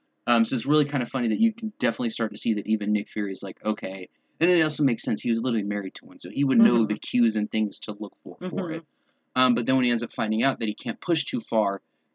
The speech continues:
Speaker 1: is that, um, Skrull Queen Rhodey has video evidence of Gravik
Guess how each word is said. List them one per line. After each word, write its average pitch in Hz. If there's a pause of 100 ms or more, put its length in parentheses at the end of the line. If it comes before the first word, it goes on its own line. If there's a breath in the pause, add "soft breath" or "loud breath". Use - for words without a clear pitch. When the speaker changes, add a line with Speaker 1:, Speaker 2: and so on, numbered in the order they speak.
(160)
Speaker 1:
is 110
that, 104 (1000)
um, 113
Skrull 135
Queen 123
Rhodey 107 (600)
has 117
video 117
evidence 110
of 104 (120)
Gravik 113